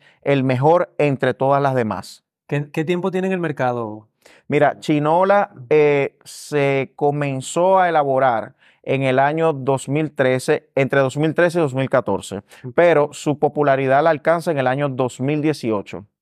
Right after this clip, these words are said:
Speaker 1: ¿ok?
Speaker 2: Ok.
Speaker 1: Que logra conectar en el mercado americano, el mercado estadounidense, donde de hecho es nuestro principal mercado.
Speaker 2: Ok.
Speaker 1: Eh, es un licor, eh, que ha ganado muchos premios. Fíjate que acá en la botella tú
Speaker 2: Sí.
Speaker 1: puedes ver,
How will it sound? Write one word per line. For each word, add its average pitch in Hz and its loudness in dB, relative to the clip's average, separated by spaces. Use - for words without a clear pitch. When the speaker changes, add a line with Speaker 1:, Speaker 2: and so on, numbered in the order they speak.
Speaker 1:
¿ok? 123 -8
Speaker 2:
Ok. 147 -2
Speaker 1:
Que 117 0
logra 135 4
conectar 135 0
en 139 0
el 127 -2
mercado 127 2
americano, 143 0
el - -14
mercado 117 -2
estadounidense, 131 0
donde 117 0
de 110 2
hecho 131 -4
es 131 0
nuestro 139 -2
principal 127 -2
mercado. 143 0
Speaker 2:
Ok. 127 -14
Speaker 1:
Eh, 123 2
es 127 2
un 139 -2
licor, 131 0
eh, 123 0
que 123 0
ha 127 2
ganado 131 -2
muchos 131 -4
premios. 156 0
Fíjate 139 -2
que 127 -2
acá 123 -2
en 131 -2
la 139 0
botella 131 0
tú 131 -4
Speaker 2:
Sí. 127 -6
Speaker 1:
puedes 127 2
ver, 135 0